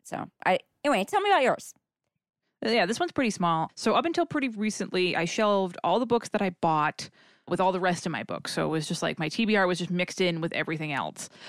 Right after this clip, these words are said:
Speaker 2: Um, then we moved into this house, and now our bookcases are all over the <laughs> place. There's some in my office, there's some in Jeremy's office, there's some in the living room, there's some in the entryway. Um, and that has drastically changed our book shelving system.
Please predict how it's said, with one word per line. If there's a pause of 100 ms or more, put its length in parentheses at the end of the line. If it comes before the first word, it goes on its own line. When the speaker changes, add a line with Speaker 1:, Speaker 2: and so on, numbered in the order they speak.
(220)
Speaker 2:
Um,
then
we
moved
into
this
house,
and
now
our
bookcases
are
all
over
the
<laughs>
place. (380)
There's
some
in
my
office,
there's
some
in
Jeremy's
office,
there's
some
in
the
living
room,
there's
some
in
the
entryway. (440)
Um,
and
that
has (260)
drastically
changed
our (220)
book
shelving
system.